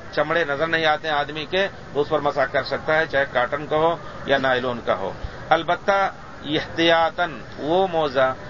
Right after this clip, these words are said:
جو جس سے جسم یا چمڑا نظر آتا ہو، اتنا پتلا ہو، اتنا ہلکا ہو، اس کو علماء نے کہا ہے کہ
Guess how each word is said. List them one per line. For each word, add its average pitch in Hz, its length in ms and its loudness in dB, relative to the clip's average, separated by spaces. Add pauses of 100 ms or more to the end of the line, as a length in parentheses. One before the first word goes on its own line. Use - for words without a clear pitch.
(200)
جو 156 220 4
جس 151 220 -2
سے 170 220 0
جسم 156 480 -2 (160)
یا 127 160 4
چمڑا 143 380 2
نظر 143 260 2
آتا 151 320 2
ہو، 160 200 0 (320)
اتنا 190 320 2
پتلا 180 320 2
ہو، 165 100 0
اتنا 156 320 0
ہلکا 147 280 2
ہو، 170 200 2 (340)
اس 165 260 0
کو 160 320 4
علماء 143 280 2
نے 139 160 -2
کہا 139 180 2
ہے 156 120 0
کہ 143 120 -8